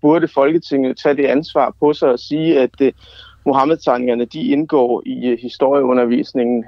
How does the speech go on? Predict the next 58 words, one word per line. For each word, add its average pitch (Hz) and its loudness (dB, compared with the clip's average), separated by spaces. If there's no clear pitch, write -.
øh, 117 0
fremadrettet. 123 2
Og 117 0
det 143 0
skal - 0
jo 123 4
selvfølgelig 143 -4
foregå 156 2
på 123 -2
den 139 2
måde, 147 4
at, 110 -2
øh, 127 2
øh, 131 2
anvender 156 2
man 127 -2
historiebøger, 165 0
jamen, 127 -10
så - -6
er 151 4
Muhammed-tegningerne 123 -4
optrykt, - -6
øh, 127 -2
i 117 -6
dem. 139 0
Ikke 135 0
nødvendigvis 113 -4
dem 117 0
alle 165 2
sammen, 135 0
men, 131 2
øh, 127 2
et - -2
par 127 -12
stykker 185 2
af 156 2
dem. 160 -12
Øh, 139 2
så 175 0
er 156 4
de 151 -2
ikke 160 -4
til 196 0
at 156 2
komme 147 0
udenom, 151 0
og, 135 0
og - 0
så 165 -2
hænger 151 0
det 120 0
ikke 131 -2
på, 123 2
øh, 110 0
lærerens, 131 0
øh, 127 2
egne 123 -2
skuldre. 135 -2